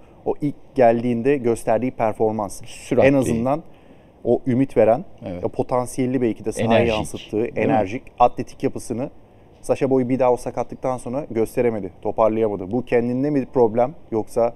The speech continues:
Speaker 1: kulüp mü o formunu tekrar çıkaramadı Sacha Boey'i? Belki karşılıklı ama o Sacha Boey'i eski
Speaker 2: Takım
Speaker 1: formunu
Speaker 2: komple
Speaker 1: yakalayamadı.
Speaker 2: zaten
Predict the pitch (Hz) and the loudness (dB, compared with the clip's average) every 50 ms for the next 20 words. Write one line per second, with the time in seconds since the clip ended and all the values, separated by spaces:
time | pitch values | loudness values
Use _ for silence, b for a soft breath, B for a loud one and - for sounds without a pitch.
0 | b b b b b b b - - 120 120 127 123 - 135 123 120 - 131 120 | b b b b b b b -8 -4 -2 -2 -2 -2 -2 -2 -2 0 2 0 0
1 | 117 110 110 110 107 - 113 104 - 110 107 101 - - - 113 113 107 110 101 | 0 0 -4 -6 -6 -6 -8 -4 -2 -2 -2 -2 -4 -4 -2 0 0 0 -2 -4
2 | 104 98 - 113 101 - 113 101 98 104 101 104 117 135 - - - - - - | -6 -6 -6 -6 -6 -4 -4 -2 0 0 0 0 -2 -4 -8 -12 -18 -20 -20 -20
3 | - - 123 127 120 - - - 127 113 110 - - - 110 104 - - 104 107 | -4 0 2 2 2 0 -2 0 2 2 2 2 0 -4 -6 -6 -4 -4 -4 -4
4 | 113 - B B B B B - - 113 117 113 110 - 123 110 - 117 110 113 | -4 -6 B B B B B -6 -4 -2 -2 -2 -2 -4 -4 -4 -2 -2 0 0
5 | 104 104 131 139 - - - - - - - - 113 120 107 120 131 127 143 123 | 0 0 -2 -6 -8 -14 -12 -10 -10 -6 -4 0 0 4 6 6 6 6 6 4
6 | 110 101 104 101 98 101 95 92 92 | 4 4 4 2 2 2 0 0 -2